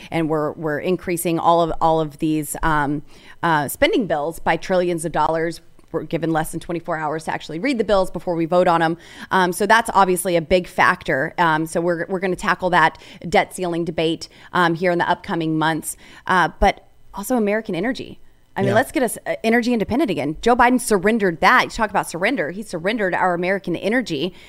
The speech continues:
Speaker 1: on day one in his office at the stroke of a pen. A-, and so let's drill here responsibly. Let's have American energy, uh, and, uh, and, and produce that reliably and affordably,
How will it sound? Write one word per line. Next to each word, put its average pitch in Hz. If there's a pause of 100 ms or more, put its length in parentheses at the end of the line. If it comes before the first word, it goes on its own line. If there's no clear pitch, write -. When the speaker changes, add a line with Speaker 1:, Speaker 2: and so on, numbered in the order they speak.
(140)
Speaker 1:
on 220
day 208
one 180
in 170
his 170
office 185
at 185
the -
stroke 220
of 180
a 143
pen. 196 (280)
A-, -
and 214
so 220
let's 190
drill 214
here 214
responsibly. 185
Let's 175
have 196
American 190
energy, 170 (220)
uh, 180
and, 185
uh, 175
and, 180
and 180
produce 208
that 165 (220)
reliably 190
and 165
affordably, 175